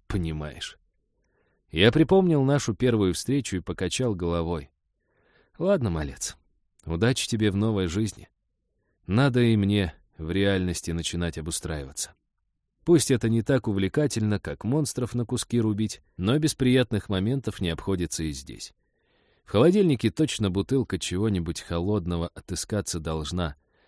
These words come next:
Да и трансляция бойни в царстве мертвых идет полным ходом. А реальная жизнь?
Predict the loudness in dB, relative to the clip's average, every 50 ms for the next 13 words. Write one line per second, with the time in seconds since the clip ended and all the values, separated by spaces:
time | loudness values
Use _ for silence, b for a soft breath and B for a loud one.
0 | _ _ _ _ _ _ 4 4 6 6 6 4 4 4 4 2 2 2 2 2
1 | 2 2 2 2 2 2 4 4 4 2 2 0 0 -2 -2 0 0 -2 -4 -2
2 | -2 0 0 2 2 0 0 -2 -6 -4 -2 -2 -2 0 0 -2 _ -2 -2 -2
3 | -2 -2 -4 -4 -4 -6 -6 -6 -6 -10 _ _ _ _ _ _ _ _ _ _
4 | _ _ 0 2 2 4 4 2 2 0 0 0 0 0 0 0 0 -2 -4 -10